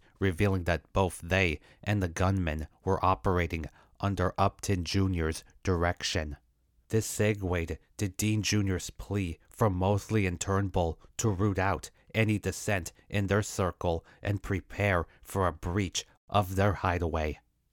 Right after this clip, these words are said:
The eldest Malio kid suddenly put the call on hold after receiving word that a teenage girl Upton Junior set up to be kidnapped had a whistle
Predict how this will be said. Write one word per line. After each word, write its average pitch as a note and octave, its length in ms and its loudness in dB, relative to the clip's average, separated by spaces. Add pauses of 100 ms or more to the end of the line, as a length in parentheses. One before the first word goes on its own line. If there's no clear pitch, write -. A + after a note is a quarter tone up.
(360)
The G#2 200 -2
eldest A2 440 2
Malio G2+ 420 2
kid E2 360 -2 (140)
suddenly G#2 500 0
put - 440 -4 (160)
the F#2 80 -2
call G2+ 340 0
on F#2 100 0
hold F2 420 0 (160)
after G2 300 0
receiving F#2+ 640 -2
word F2+ 340 0 (200)
that G2+ 140 -2
a G2 40 0
teenage G2+ 640 -4
girl F2+ 400 0 (220)
Upton G2 420 -2
Junior F#2 500 0 (120)
set G2 280 -2
up G2 280 -2 (220)
to G2+ 100 -4
be G2 100 -2
kidnapped F2 640 -2 (240)
had G#2 200 0
a G2+ 100 2
whistle F2+ 540 -2